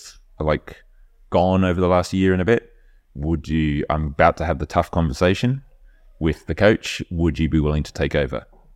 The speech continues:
Um, I've talked to your old coach and he suggested that you'd be a good thing, good candidate." I'm like, so I had to have a conversation with my wife. It's like, "You know that time that I did rowing?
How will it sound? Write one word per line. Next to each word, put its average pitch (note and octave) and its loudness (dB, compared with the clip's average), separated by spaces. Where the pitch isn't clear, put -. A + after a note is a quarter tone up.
Um, C#2+ -2
I've - -6
talked - -6
to C#2 -2
your F#2 6
old E2 6
coach - 2
and C#2 -4
he D2+ -2
suggested - -6
that G1+ -8
you'd C2 -4
be C#2+ 0
a B1+ -2
good C2 -2
thing, B1 -4
good E2 2
candidate." B1+ -2
I'm C2 -2
like, A#1 -4
so - -6
I B1 -4
had - -6
to C#2 -10
have B1 -4
a C2 -6
conversation C#2+ -2
with C2 -6
my C2+ -4
wife. F2 0
It's - -8
like, - -2
"You D#3+ 2
know F#3+ 2
that - -4
time F2 0
that D2+ -2
I C#2+ -2
did C#2+ -4
rowing? G2+ 2